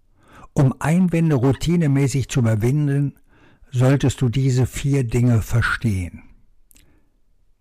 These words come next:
Erstens, Kunden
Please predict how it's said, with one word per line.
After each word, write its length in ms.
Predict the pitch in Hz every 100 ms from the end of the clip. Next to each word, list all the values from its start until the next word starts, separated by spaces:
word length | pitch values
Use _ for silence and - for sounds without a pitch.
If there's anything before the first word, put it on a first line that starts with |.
| -
Erstens, 760 | 131 123 120 - 147 139 - - - _ _ _ _ - -
Kunden 640 | 147 143 143 135 135 131